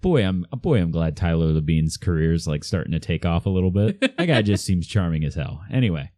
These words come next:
Speaker 1: um, but yeah, everyone's saying, uh, "You're a real dark ghost," and they're like, "Nah, man,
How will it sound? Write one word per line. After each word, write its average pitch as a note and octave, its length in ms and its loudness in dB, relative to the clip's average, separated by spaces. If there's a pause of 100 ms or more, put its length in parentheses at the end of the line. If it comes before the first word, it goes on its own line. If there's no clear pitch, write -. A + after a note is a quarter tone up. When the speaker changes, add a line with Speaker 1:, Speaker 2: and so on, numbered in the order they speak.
(460)
Speaker 1:
um, A#2+ 400 0
but C3 160 2
yeah, A#2+ 260 0 (240)
everyone's B2+ 480 0
saying, A2 520 -2
uh, E2+ 360 -2 (560)
"You're C3 180 0
a - 20 -2
real A#2+ 140 2
dark C3+ 460 -2
ghost," F#2 440 -2
and E2+ 100 -4
they're F#2+ 120 -4
like, B1+ 180 -12 (220)
"Nah, G2 240 -2
man, F#2 480 0